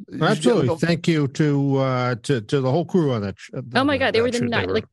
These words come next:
Speaker 3: literally the nicest people and most
Speaker 1: To
Speaker 3: professional people ever.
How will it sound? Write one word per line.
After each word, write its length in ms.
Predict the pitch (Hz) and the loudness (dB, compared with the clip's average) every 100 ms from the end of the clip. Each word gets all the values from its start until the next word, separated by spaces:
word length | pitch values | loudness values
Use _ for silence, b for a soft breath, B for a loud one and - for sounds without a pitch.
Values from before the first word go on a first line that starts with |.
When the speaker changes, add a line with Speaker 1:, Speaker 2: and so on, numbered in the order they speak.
| - | -10
Speaker 3:
literally 720 | 220 254 294 269 226 196 190 | -6 -2 -2 -2 0 -2 -2
the 100 | 190 | -4
nicest 400 | 185 170 180 175 | -4 -4 -6 -10
people 380 | - 175 - 165 160 | -8 -6 -2 -4 -4
and 120 | 180 | -2
most 140 | 180 | -2
Speaker 1:
To 40 | 180 | -2
Speaker 3:
professional 520 | 208 - 170 185 165 | -8 -6 -6 -4 -6
people 480 | - 156 - 147 - | -6 -4 -2 -4 -2
ever. 500 | 147 160 139 143 208 | -4 -2 -2 -4 -6